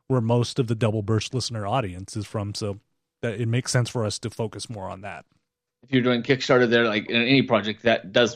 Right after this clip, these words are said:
Speaker 2: that makes sense. And so it is, it's, and this is what I taught my class today. Like, we talked about it and we kinda just said, "You've gotta figure out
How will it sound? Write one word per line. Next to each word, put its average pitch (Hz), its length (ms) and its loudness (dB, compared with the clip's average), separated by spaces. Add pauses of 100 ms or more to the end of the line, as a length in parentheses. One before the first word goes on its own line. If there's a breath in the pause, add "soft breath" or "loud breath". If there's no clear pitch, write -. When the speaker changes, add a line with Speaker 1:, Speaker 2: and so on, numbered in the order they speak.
Speaker 2:
that 117 440 -2
makes 120 200 -4
sense. 151 220 4
And 135 160 -2
so 156 80 8
it 160 80 6
is, 185 180 4
it's, - 140 -2 (320 loud breath)
and 185 80 -8
this 240 60 -4
is 311 40 2
what 285 100 6
I 147 40 4
taught 160 220 2
my 143 100 2
class 131 320 0
today. 127 280 0
Like, 110 200 -6
we 123 80 -10
talked - 320 0
about 110 200 -8
it 107 80 -14
and 113 100 -18
we 113 60 -18
kinda 143 240 -8
just 131 220 -4
said, 120 280 0 (680 soft breath)
"You've 185 300 4
gotta 151 240 4
figure 165 500 -2
out 127 340 2